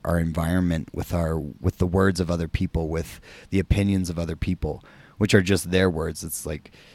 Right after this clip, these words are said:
"This is Maya, you know, this is the illusion. Here we are facing the great unknown." Of actually setting down our ideas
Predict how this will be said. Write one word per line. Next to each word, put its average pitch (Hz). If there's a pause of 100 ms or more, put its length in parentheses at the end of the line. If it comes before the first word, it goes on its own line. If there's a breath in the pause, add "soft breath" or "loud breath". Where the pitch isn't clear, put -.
"This -
is 85
Maya, 90 (120)
you 85
know, 78
this 82
is 82
the 90
illusion. 87 (640 soft breath)
Here -
we 92
are 90 (140)
facing 95 (560)
the 98
great 98
unknown." 92 (460 soft breath)
Of 90
actually 92
setting 98
down 92
our 85
ideas 87